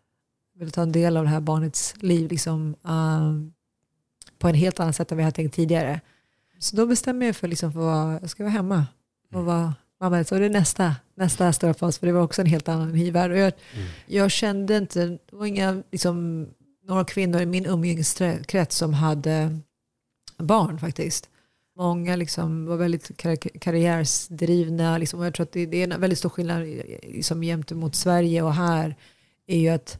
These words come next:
Speaker 1: många kvinnor, eh, som liksom karriärsdrivna väljer att liksom ha barn. Jag tror, jag hoppas det ändras lite nu, men ha-, var, väldigt många gånger har barn väldigt sent. Så det var också, jag fick faktiskt höra det till mig när jag var gravid och bara, "Nej, men är du säker? Liksom, det här är liksom mitt i,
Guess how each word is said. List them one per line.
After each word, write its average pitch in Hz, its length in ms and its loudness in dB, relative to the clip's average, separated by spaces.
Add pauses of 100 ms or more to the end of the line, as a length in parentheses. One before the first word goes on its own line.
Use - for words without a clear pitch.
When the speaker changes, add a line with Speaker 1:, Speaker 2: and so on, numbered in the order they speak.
(300)
Speaker 1:
många 185 340 2
kvinnor, 170 880 2
eh, 190 540 -4
som 180 240 -2
liksom 165 240 -2
karriärsdrivna 165 720 0 (100)
väljer 165 360 2
att 156 60 4
liksom 160 200 -2
ha 156 180 4
barn. 156 460 0 (580)
Jag - 100 -14
tror, 247 100 -2
jag 240 60 4
hoppas 247 220 0
det 262 60 2
ändras 220 260 2
lite 196 220 2
nu, 165 160 4
men 180 160 0
ha-, 180 100 2
var, 180 560 0 (540)
väldigt 175 240 -2
många 170 200 2
gånger 165 200 0
har 151 120 4
barn 160 220 0
väldigt 165 200 -4
sent. 165 680 -4 (440)
Så - 140 0
det 202 60 6
var 214 60 6
också, 208 220 0
jag 180 100 2
fick - 120 -8
faktiskt 185 240 0
höra 165 280 6
det 156 100 0
till 160 140 -6
mig 170 100 -2
när 165 100 -2
jag 170 100 -4
var 175 60 -4
gravid 175 280 2
och 175 60 -2
bara, 175 80 0
"Nej, 180 180 -2
men 180 120 -2
är 180 40 0
du 170 80 0
säker? 214 500 2
Liksom, 160 320 -4
det 165 60 -2
här 170 140 2
är 175 40 2
liksom 165 260 0
mitt - 320 -2
i, 160 440 2